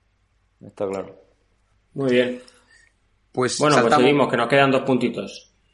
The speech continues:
Speaker 3: Eh, nos vamos al, al setenta punto tres de Cascais, ¿vale? Eh, eh, competición que justo este, este pasado fin de semana.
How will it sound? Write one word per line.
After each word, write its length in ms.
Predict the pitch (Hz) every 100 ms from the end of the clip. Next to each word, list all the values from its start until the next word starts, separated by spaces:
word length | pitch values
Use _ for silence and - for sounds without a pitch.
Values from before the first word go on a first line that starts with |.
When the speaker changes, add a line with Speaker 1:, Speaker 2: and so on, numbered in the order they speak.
| _ _
Speaker 3:
Eh, 420 | - 117 120 117 117
nos 160 | 120
vamos 280 | 135 160 180
al, 100 | 175
al 380 | - 131 131 123
setenta 400 | - 131 143 147
punto 260 | 147 131 127
tres 160 | 143
de 120 | 165
Cascais, 480 | - 101 - 104 85 -
¿vale? 340 | 87 104 151
Eh, 800 | - 113 110 107 101 98 95 -
eh, 200 | - 95 - - -
competición 560 | - 98 98 98 110 110
que 80 | 107
justo 280 | - 110 123
este, 300 | - 107 95
este 160 | 98
pasado 340 | 107 110 113 110
fin 140 | 113
de 80 | 110
semana. 380 | 113 127 160